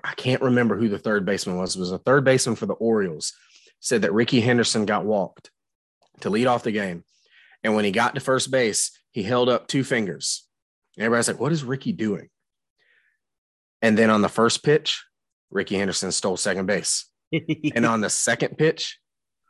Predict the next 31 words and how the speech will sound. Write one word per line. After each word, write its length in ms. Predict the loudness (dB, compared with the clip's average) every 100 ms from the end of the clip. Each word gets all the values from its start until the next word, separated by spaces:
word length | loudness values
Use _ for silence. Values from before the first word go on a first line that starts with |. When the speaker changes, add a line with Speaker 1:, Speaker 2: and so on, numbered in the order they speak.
| _ _ _ _ -6
Speaker 1:
Ricky 200 | -2 0
Henderson 320 | -2 -2 -4
stole 240 | -2 -2
third 260 | 0 0 0
base. 380 | 0 -2 -2 -6 -14 -20 _ _ _
He 160 | 2
was 120 | 2 4
putting 220 | 2 2
up 120 | 0
two 160 | 0 2
fingers 640 | 2 2 0 -2 -6 -10 _ _ _ _ _ _ -2
to 100 | 2
let 160 | 2
the 80 | 0
third 280 | 2 2 4
baseman 420 | 2 0 0 0
know, 300 | 2 2 -2 -2
"I'll 160 | -4 -2
see 220 | -2 -2
you 260 | -2 -2 -2
in 100 | -4
two 160 | -6
pitches." 600 | -4 -6 -6 -8 -8 -8 _ _ _ _ _ _ _ _ _ _ _ -2
And 140 | 0
he 60 | 2
did. 360 | 4 2 0 -10 _ _ _ _ _
Speaker 2:
<laughs> 600 | _ _ _ _ -6 -2
Speaker 1:
Ricky 340 | 0 2 2 2
is 140 | 2
a 80 |
g-, 100 | 0